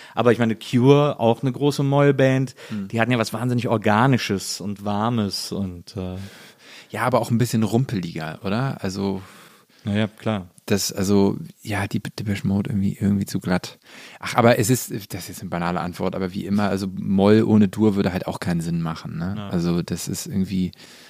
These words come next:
Speaker 2: weiß nicht, vielleicht werde ich irgendwann mehr Moll, mehr Moll benutzen. Also jetzt auf meinem Album sind, glaub ich, nur zwei Songs in Moll. Oder nur einer? Ich weiß es gar nicht genau.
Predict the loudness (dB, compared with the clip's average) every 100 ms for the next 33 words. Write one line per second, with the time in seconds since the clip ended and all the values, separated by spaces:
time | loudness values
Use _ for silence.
0 | -20 -20 -6 0 2 4 6 6 6 6
1 | 6 4 4 4 6 6 6 6 6 6
2 | 6 4 2 -4 _ -20 -10 -8 -6 -6
3 | -6 -4 -2 0 0 0 2 0 0 -2
4 | 2 4 2 4 4 4 4 4 4 2
5 | 0 0 0 0 0 0 0 0 0 0
6 | 0 0 2 2 -2 -8 -8 -4 -2 -4
7 | -2 0 0 -2 -8 _ -16 -14 -12 -12
8 | -12 -10 -8 -10